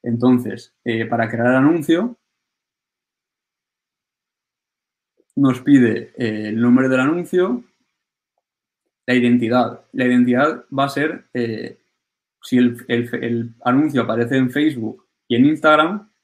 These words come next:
las cuentas vinculadas a ese anuncio. O sea, aquí vemos una previsual-, previsualización del anuncio, ¿vale? Que si la gente lo ve y le da clic aquí, va a ir al perfil donde la hayamos seleccionado,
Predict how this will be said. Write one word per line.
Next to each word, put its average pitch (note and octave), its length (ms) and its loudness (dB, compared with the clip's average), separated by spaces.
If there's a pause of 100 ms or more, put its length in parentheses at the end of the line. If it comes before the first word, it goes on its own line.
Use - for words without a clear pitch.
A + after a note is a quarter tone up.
(200)
las A#2+ 220 -2
cuentas C#3 280 2
vinculadas C3+ 480 2
a A#2 80 -4
ese A#2 120 -6
anuncio. G#2+ 340 -8
O - 460 -20
sea, A2+ 420 0 (120)
aquí A#2+ 220 2
vemos C3 240 2
una B2 160 0
previsual-, B2 420 -2
previsualización A#2+ 640 -2
del A#2+ 100 2
anuncio, C#3+ 480 -2 (920)
¿vale? B2+ 400 -2 (640)
Que B2 140 -2
si A#2+ 640 0
la A#2+ 140 0
gente C3 320 0
lo C3+ 120 2
ve C#3+ 360 -2 (480)
y B2+ 100 2
le A#2+ 120 4
da C3 200 -2
clic C#3+ 420 -4 (200)
aquí, D3+ 520 -6 (380)
va B2 160 0
a C3+ 60 2
ir C#3 320 0 (640)
al B2 220 0
perfil C3 400 -2
donde B2 280 6
la A2+ 60 0
hayamos B2 280 -2
seleccionado, G#2+ 580 -6